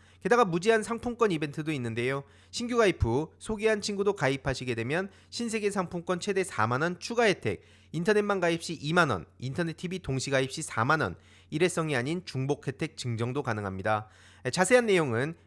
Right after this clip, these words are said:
일육칠공 이오이일 통해 상담 받으시거나 네이버에 인터넷 비교원 검색하시길 바라고요. 상담 신청 시 알림이 황희도 보고 신청했다고 해주시면 저한테도 큰 힘이 되니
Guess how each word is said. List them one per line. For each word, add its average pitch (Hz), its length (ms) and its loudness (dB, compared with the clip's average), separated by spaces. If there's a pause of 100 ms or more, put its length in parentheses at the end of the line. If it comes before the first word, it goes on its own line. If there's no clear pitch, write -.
일육칠공 220 1080 0 (140)
이오이일 151 1000 0 (180)
통해 175 220 -2
상담 165 320 0
받으시거나 117 720 0 (220)
네이버에 131 580 2
인터넷 170 500 0
비교원 143 420 2 (260)
검색하시길 135 680 -4
바라고요. 117 520 -2 (280)
상담 226 320 0
신청 202 280 -2
시 131 320 -4 (140)
알림이 147 400 0
황희도 160 340 -2
보고 131 320 0
신청했다고 131 640 -4
해주시면 120 480 -4 (240)
저한테도 113 540 -2
큰 233 180 -4
힘이 220 180 -2
되니 113 420 -2